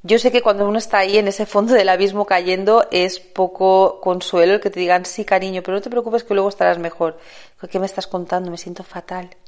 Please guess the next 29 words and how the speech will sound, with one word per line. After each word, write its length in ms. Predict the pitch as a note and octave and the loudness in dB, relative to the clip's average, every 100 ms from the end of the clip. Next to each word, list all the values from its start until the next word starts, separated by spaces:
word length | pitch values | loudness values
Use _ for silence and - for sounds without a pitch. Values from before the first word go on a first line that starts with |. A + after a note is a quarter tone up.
| - | -20
¿no? 160 | F#3 G#3+ | -14 -12
Entonces, 540 | G3+ F3 F3 F#3 F#3 - - - - | -10 -10 -2 -2 -2 -10 -20 -20 -6
pero 200 | - G#3 | 2 6
bueno, 180 | A3 G#3+ | 6 4
es 140 | A3 C4+ | 2 2
importante 520 | B3 B3 A#3 A#3 C4 | 2 2 2 2 2
no 280 | A#3 B3 B3 | 4 2 4
perder 680 | G#3 G3+ B3 C4 B3+ E4+ - - - - - | 2 6 6 8 6 4 -4 -20 -20 -20 -4
como 220 | G3+ G#3 | 0 4
la 200 | G#3 G3+ | 4 4
perspectiva 720 | G3+ - G3 - C#4 C4+ F#3+ | 0 0 -2 0 2 4 4
de 180 | F3+ E3+ | 4 2
esto. 340 | E3+ - E3+ - - - - - | 2 -6 -12 -14 -20 -20 -20 2
¿Por 320 | F#3+ G3 G3 | 4 4 0
qué 180 | A3+ C4 | 4 6
ocurren 560 | C4 - A3+ C4 B3 | 6 2 2 4 4
estos 300 | G#3 - B3 | 2 0 -6
procesos? 720 | - G3 - G#3 G#3 F#3+ F#3 - - - | -6 -10 0 0 0 -6 -12 -16 -20 -6
Ocurren 580 | F#3 F#3 G3+ A3+ C#4 C#4+ - | -4 -2 -2 4 4 2 -2
para 300 | G3+ G#3 A#3+ | 0 4 2
tu 100 | A#3+ | 2
crecimiento, 760 | G#3 G3+ G3 F#3 F#3 F#3+ F3 F3 | -4 -4 -4 -6 -6 -6 -6 -4
ocurren 500 | F#3 F#3 G3 A3+ A#3 | -4 -4 -2 0 0
para 300 | A3 G3+ G#3+ | 2 2 4
tu 80 | G#3+ | 0
integración, 580 | G3 F#3+ F3+ F3+ A3+ A#3+ | -6 -6 -6 -4 -4 -2
para 220 | A3 G3+ | 2 4
la 160 | F#3+ F#3+ | 2 0
comprensión. 760 | F3 F3 E3+ E3+ - G3+ F#3 | -6 -6 -8 -8 -4 -2 -2